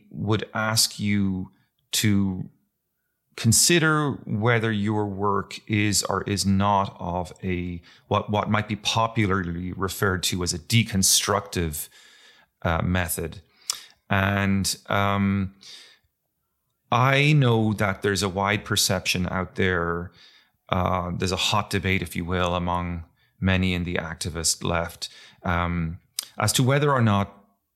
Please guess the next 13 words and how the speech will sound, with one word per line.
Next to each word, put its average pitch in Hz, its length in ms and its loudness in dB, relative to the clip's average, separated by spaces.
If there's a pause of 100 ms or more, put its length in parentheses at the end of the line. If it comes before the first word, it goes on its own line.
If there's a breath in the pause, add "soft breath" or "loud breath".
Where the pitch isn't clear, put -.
(240)
deconstruction, 98 1000 2
or 82 140 0 (180)
sometimes 92 640 -2
called 90 280 -2
postmodernism, 92 960 0 (580 loud breath)
it, - 140 0 (160)
it 117 140 -2 (100)
is, 120 320 2 (260)
is 117 200 2
a 120 60 2
sort 143 580 2
of, 110 360 0 (140)
um, 90 480 -2